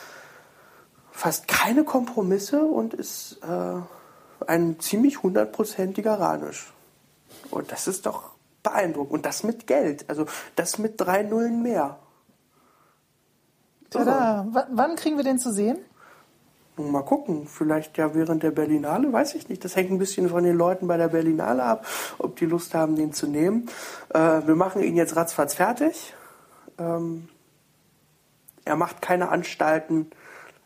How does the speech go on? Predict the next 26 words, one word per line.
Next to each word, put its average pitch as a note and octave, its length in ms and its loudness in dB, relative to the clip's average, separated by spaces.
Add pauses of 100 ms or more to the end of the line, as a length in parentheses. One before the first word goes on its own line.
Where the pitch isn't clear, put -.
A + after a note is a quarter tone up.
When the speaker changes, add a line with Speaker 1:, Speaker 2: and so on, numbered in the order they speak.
Speaker 1:
ein, D3+ 380 0 (1700)
äh, - 40 -2
was D3+ 360 -2
die D#3+ 80 -2
Postproduktion E3+ 800 0
angeht, D#3+ 400 0
komplizierter D#3 640 -2
Film A#3 280 -2
zu A#3 120 -8
sein. G#3+ 300 0
Er - 160 -2
ist - 300 -14 (540)
freundlich G#3+ 600 -2
zu A#3 120 -4
mir B3 360 -2 (240)
und F3+ 140 -8
Speaker 2:
Kein A3 60 -8
Speaker 1:
zu G#3+ 100 -2
meiner F3 280 2
Speaker 2:
Schnittmonster. G#3+ 840 0
Speaker 1:
Schnittmeisterin. A#3 280 -4
Ja, F3+ 200 -2
es - 200 -8
ist - 200 -10
kein G3 240 0
Schnittmonster. G#3+ 720 -4